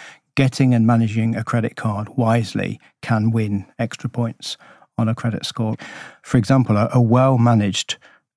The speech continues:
credit card can increase your Experian credit score by about two hundred points. Registering on the electoral roll, um, not all of us do that. It does correlate with creditworthiness,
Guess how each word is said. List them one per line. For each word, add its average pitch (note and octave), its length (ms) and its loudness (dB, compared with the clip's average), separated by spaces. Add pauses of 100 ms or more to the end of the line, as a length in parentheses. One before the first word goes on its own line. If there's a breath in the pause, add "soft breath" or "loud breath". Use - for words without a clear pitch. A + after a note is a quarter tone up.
(100)
credit - 280 0
card G#2+ 440 0
can G#2+ 420 2
increase - 380 -4
your A#2+ 100 0
Experian A#2 300 0
credit A2 160 -2
score A2 180 -2
by G#2 100 0
about A2 220 0
two - 240 2
hundred G#2+ 320 2
points. - 480 -4 (240 loud breath)
Registering C3+ 640 2
on C3+ 140 2
the B2+ 60 2
electoral - 360 -2
roll, C3+ 380 -2
um, A2+ 280 0
not A#2 200 0
all C3 200 0
of A2+ 120 -2
us A2 100 -2
do C3+ 220 2
that. E3 240 0 (280 loud breath)
It A#2 200 -4
does C3 180 0
correlate B2+ 500 0
with B2+ 160 -2
creditworthiness, B2+ 800 0